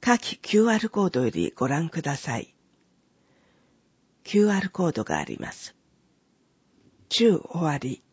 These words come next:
二枚の写真。一枚目。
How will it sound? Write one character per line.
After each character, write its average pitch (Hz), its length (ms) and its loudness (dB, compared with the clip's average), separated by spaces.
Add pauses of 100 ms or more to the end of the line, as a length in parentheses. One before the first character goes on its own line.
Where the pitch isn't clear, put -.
(2500)
二 269 180 6
枚 240 220 2
の 190 140 4
写 170 200 -4
真。 147 340 -2 (920)
一 214 320 -2
枚 226 240 0
目。 190 280 -2